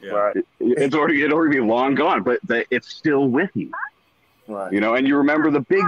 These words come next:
Speaker 3: bangers, the hundred dollar tips, and, you know, those stay with you as
Speaker 2: Nah,
Speaker 3: well.
Speaker 2: uh, I just have to add though, right? One time, right,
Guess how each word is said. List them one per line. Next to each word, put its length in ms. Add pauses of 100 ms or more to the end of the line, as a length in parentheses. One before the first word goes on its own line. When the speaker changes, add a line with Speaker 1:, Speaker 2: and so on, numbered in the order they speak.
Speaker 3:
bangers, 380
the 80
hundred 300
dollar 320
tips, 360
and, 140 (240)
you 80
know, 140
those 280
stay 240
with 280
you 180
as 100
Speaker 2:
Nah, 80
Speaker 3:
well. 360 (100)
Speaker 2:
uh, 40 (760)
I 60
just 80
have 140
to 100
add 240
though, 120
right? 320
One 340
time, 320
right, 240